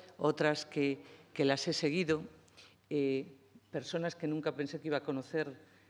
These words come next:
eh, como los Gutiérrez Cava en directo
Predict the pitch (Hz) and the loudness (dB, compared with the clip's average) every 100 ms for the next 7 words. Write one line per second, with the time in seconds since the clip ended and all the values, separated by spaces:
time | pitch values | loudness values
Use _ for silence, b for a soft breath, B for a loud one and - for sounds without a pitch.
0 | B 135 131 135 131 131 123 - - b | B -6 -6 -4 -2 -2 -4 -8 -18 b
1 | b - 143 147 135 143 - 165 151 170 | b -8 -2 0 -2 -2 0 2 2 -2
2 | - - 151 139 135 160 - 170 | -8 -8 -6 -2 0 0 -2 -8